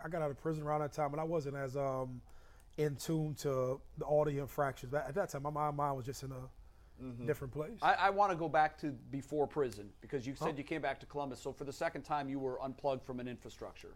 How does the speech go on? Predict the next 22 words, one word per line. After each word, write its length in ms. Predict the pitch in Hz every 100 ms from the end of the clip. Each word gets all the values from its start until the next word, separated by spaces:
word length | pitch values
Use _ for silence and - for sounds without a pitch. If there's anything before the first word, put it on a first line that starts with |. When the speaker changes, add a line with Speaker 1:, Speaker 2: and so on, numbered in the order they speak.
| -
Speaker 1:
Uh-huh. 160 | 160
Speaker 3:
First 200 | 147 143
in 100 | 151
Columbus, 500 | 127 143 120 117 - - - - -
now 300 | 131 139 147
the 160 | 139 135
N 100 | 147
F 140 | 139
L 300 | 151 139 135
and 80 | 127
the 20 |
party 300 | 117 139 135
scene 320 | 120 143 131 123
in 120 | 123
Los 220 | 117 110
Angeles. 380 | 139 131 117 107
Speaker 1:
Uh-huh. 180 | - 226 - - -
Speaker 3:
Take 240 | 170 170
us 140 | 175 -
through 520 | 156 165 156 147 143 135 - - - - 127
the 400 | 135 131 123 117 - - - - - - - - - - - - - -
infamous 720 | 160 170 170 170 160 156 -